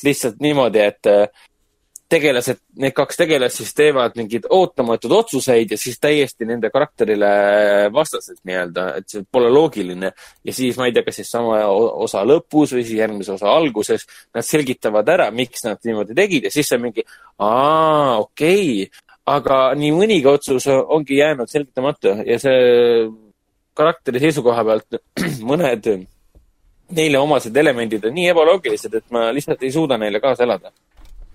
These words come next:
Äh, ja nüüd see viimane osa oli nagu peaaegu et nagu kirstunael.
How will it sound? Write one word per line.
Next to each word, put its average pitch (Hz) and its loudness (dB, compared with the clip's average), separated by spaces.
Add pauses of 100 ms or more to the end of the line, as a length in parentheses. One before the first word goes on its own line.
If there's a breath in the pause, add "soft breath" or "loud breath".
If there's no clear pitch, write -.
(100)
Äh, 110 0
ja 127 2
nüüd 143 0
see 147 2
viimane 151 2
osa 143 2
oli 113 2
nagu 113 0 (340)
peaaegu 147 4
et 107 -4
nagu 107 -6
kirstunael. 113 -2